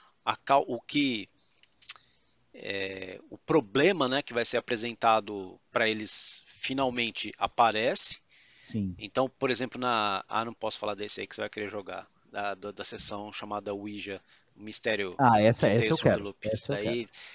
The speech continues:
Speaker 1: esse é um,
Speaker 2: Não
Speaker 1: é um,
Speaker 2: conte,
Speaker 1: é um
Speaker 2: porque eu vou
Speaker 1: lance
Speaker 2: jogar.
Speaker 1: bem legal. Pra quem não jogou ainda, me procure pra jogar aí, porque essa mesa de, é uma mesa de Tales, cara, de terror. A galera, realmente,
Speaker 2: Eu
Speaker 1: todo
Speaker 2: quero.
Speaker 1: mundo que jogou, quem, quem, por exemplo, tiver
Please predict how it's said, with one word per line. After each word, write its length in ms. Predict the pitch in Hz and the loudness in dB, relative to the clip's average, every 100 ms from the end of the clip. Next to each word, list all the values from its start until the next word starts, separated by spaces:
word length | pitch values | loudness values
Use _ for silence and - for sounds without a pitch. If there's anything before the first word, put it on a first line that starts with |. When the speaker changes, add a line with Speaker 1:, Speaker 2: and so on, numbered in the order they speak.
| - | -4
Speaker 1:
esse 220 | 131 120 | 2 8
é 40 | |
um, 20 | 135 | 10
Speaker 2:
Não 160 | 196 | 10
Speaker 1:
é 100 | 147 | 8
um, 20 | 139 | 8
Speaker 2:
conte, 300 | 147 147 165 | 8 4 -2
Speaker 1:
é 80 | 165 | 0
um 40 | |
Speaker 2:
porque 80 | 131 | 2
eu 40 | |
vou 80 | 156 | 2
Speaker 1:
lance 180 | 170 147 | 2 2
Speaker 2:
jogar. 160 | 165 135 | 4 6
Speaker 1:
bem 200 | 165 208 | 6 6
legal. 380 | 151 110 135 | 4 8 8
Pra 160 | - 143 | 8 2
quem 220 | - 170 | 2 0
não 200 | 175 196 | 2 0
jogou 320 | 165 156 139 | 0 0 2
ainda, 520 | 139 135 139 135 107 - - - - _ _ _ _ _ _ | 2 0 2 2 2 -2 -20 -20 -20 _ _ _ _ _ _
me 140 | 156 170 | -4 -4
procure 520 | - 165 - 151 160 | 4 2 4 2 2
pra 220 | 139 151 | 4 4
jogar 440 | 127 127 101 120 131 | 6 2 0 4 4
aí, 220 | 120 120 | 4 -2
porque 920 | - 120 - 120 110 104 101 95 90 - | -8 -16 -8 -6 -4 -4 -4 -6 -8 -8
essa 320 | 107 - 131 | -4 -2 -2
mesa 440 | 110 117 123 120 | -2 -4 -2 -4
de, 160 | 107 117 - - - | -6 -14 -16 -18 -6
é 60 | |
uma 80 | 120 | -2
mesa 220 | 135 156 | 0 0
de 100 | 156 | -2
Tales, 500 | 131 - 151 170 127 | -10 0 4 4 2
cara, 320 | - 104 95 95 | -4 -6 -8 -12
de 120 | - - | -18 -10
terror. 640 | - 92 185 - 107 101 _ _ _ _ _ _ - | -4 -4 -6 -12 -12 -12 _ _ _ _ _ _ -8
A 120 | 113 | -4
galera, 400 | 127 123 139 160 | 0 2 4 4
realmente, 340 | 139 185 151 | 2 0 -2
Speaker 2:
Eu 60 | 107 | 0
Speaker 1:
todo 180 | 180 - | 0 0
Speaker 2:
quero. 80 | 180 | -4
Speaker 1:
mundo 240 | 151 151 | -4 -6
que 120 | 147 | -4
jogou, 220 | 127 139 | -4 -4
quem, 420 | - 233 294 196 113 - _ - | -6 -4 -4 -6 -10 -20 _ -10
quem, 160 | 170 | -10
por 200 | 202 196 | -6 -4
exemplo, 200 | 156 135 | -4 -6
tiver 160 | - | -4